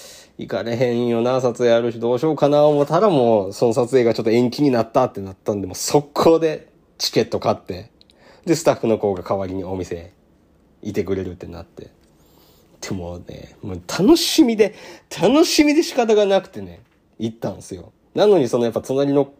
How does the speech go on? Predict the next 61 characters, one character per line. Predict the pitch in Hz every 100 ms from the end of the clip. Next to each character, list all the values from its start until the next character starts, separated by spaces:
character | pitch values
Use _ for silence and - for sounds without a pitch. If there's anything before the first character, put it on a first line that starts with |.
| _
席 | - 170 143
の | 104 - - - - -
バ | 113 208
ッ | 220
グ |
が | 139
当 | 113 139
た |
っ |
て | 147
る | 135
な | 139
っ |
て | 135
思 | 98
っ |
て、 |
バ | 101 185
ッ |
グ | 160
や |
っ | 123
た |
ら | 120
い |
い | 151
か | 123
っ |
て | 117
思 | 131
っ | 123
た | 104
ん |
で |
す | -
け |
ど、 | 101
手 | 98 - - 277
当 | 294 302
た | 349 339
っ |
て | 381
ん | 349
の | 311
か | 127
こ | 107
れ | 113
み | 110
た | 110
い | 101
な | 95 - _ _ _ _
感 | - 151 147
じ |
で、 | 139
な |
ん | 117
か |
ち | -
ょ |
っ | 110
と、 | -